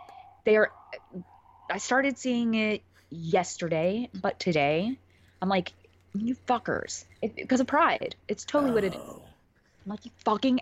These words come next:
Speaker 1: assholes."
Speaker 2: Flexing their fucking guns.
Speaker 1: Yes, and they're p-, setting up, and it's not just, uh, one patrol person or whatever, which they do occasionally anyway. It's,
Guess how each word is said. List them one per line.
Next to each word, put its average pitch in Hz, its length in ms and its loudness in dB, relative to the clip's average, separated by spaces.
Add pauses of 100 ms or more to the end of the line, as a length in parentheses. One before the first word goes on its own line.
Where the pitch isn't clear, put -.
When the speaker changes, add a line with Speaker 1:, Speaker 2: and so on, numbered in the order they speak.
Speaker 1:
assholes." - 680 -2
Speaker 2:
Flexing 131 440 -6
their 113 220 -8 (220)
fucking 107 300 -12
guns. 113 440 -12 (200)
Speaker 1:
Yes, - 480 2 (240)
and 269 180 2
they're 294 140 2
p-, - 100 -20
setting 262 500 -2
up, 277 300 0
and 240 140 -2
it's - 160 -8
not 226 400 0
just, 302 500 0 (580)
uh, 208 140 -6
one 226 580 2 (220)
patrol 226 460 0
person 214 640 0
or 208 80 4
whatever, 185 640 4 (200)
which 202 180 -4
they 208 100 2
do 196 260 6
occasionally 180 680 0
anyway. 170 680 2 (500)
It's, - 340 0